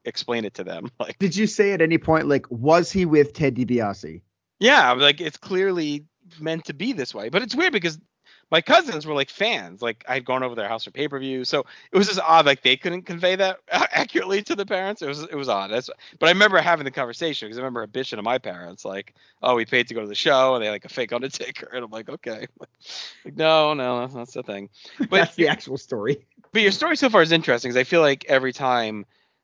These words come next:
Speaker 1: so far you're the fourth person that's been on,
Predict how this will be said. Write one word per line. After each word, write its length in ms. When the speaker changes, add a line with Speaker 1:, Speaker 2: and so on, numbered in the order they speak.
Speaker 1:
so 180
far 320
you're 180
the 60
fourth 320
person 240
that's 80
been 140
on, 400